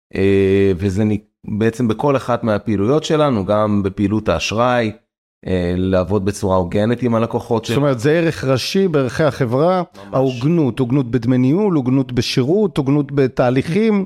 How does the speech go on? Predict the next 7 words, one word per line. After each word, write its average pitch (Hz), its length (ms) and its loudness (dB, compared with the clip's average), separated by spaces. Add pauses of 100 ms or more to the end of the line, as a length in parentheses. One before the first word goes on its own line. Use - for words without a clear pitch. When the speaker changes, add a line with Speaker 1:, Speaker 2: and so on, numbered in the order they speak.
(140)
Speaker 1:
נכון, 87 440 -6
בשקיפות 98 640 -4
מול 139 160 2
הלקוחות, 113 720 -2 (560)
אה, 92 520 0
בהחלט. 90 480 -4 (220)
Speaker 2:
אוקיי. 123 300 0